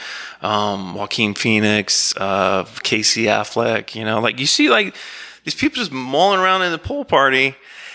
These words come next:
and here I am, like, no agent, um, no, no, no, no agency, no agent, no manager, no nothing.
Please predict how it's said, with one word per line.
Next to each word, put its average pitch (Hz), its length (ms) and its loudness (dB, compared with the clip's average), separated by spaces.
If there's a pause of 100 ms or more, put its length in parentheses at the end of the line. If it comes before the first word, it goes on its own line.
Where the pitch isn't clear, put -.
(160)
and 160 80 0
here 190 200 4
I 175 80 4
am, 180 280 2
like, 120 380 2
no 123 320 2
agent, 139 500 2 (640)
um, 101 540 -6 (320)
no, 147 420 2
no, 147 320 2
no, 143 220 2
no 156 200 4
agency, 127 640 0
no 123 200 0
agent, 123 340 0
no 113 100 2
manager, 120 560 0
no 117 240 -6
nothing. 113 600 -6